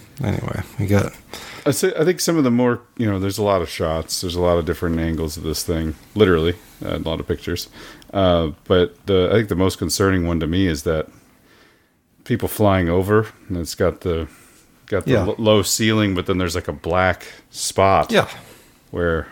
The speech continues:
Speaker 2: those chemicals are all sitting.
Speaker 1: It's,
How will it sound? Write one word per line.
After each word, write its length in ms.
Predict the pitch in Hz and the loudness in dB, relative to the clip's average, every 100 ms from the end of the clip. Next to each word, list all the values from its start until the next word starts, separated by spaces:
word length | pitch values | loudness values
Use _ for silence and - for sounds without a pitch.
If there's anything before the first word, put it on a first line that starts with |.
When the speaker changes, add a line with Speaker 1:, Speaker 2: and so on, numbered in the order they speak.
| - _ | -18 _
Speaker 2:
those 240 | 87 80 | -8 -6
chemicals 480 | - 98 87 80 76 | -2 0 0 -2 -4
are 80 | 76 | 0
all 140 | 73 | 0
sitting. 400 | - - 71 71 - - - - - - | -2 -2 -2 -4 -10 -18 -20 -20 -12 -2
Speaker 1:
It's, 340 | 127 - - | 0 0 -2